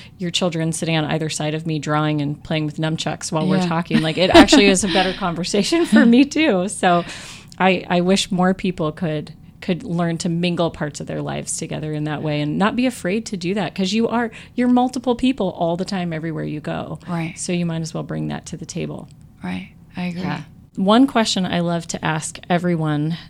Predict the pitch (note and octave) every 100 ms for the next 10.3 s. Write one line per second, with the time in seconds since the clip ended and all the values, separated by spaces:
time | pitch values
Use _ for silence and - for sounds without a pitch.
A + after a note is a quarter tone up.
0 | - F#3 - - F3+ D#3+ - F3+ E3+ -
1 | E3+ D#3+ F3 D#3+ D#3 D#3 - F3 E3 D#3+
2 | - F#3+ G3 - - - - G#3 A3 -
3 | B3+ C4 B3 B3 - - - F#3+ - -
4 | F3+ F3+ - C#3+ - G3 - G3 F#3 F3
5 | G3+ G3 F#3+ F#3+ F#3 F3+ F3+ F#3 - E3+
6 | D3+ E3+ - D3+ - E3 - - E3+ D#3+
7 | - E3+ D#3+ D#3+ D#3 D#3+ D#3+ E3 D#3+ D#3+
8 | D#3+ D3+ D3+ D3 - D#3 D3+ D3+ D3 -
9 | - - - - E3+ E3 D#3 D#3+ D#3 C#3+
10 | - E3 -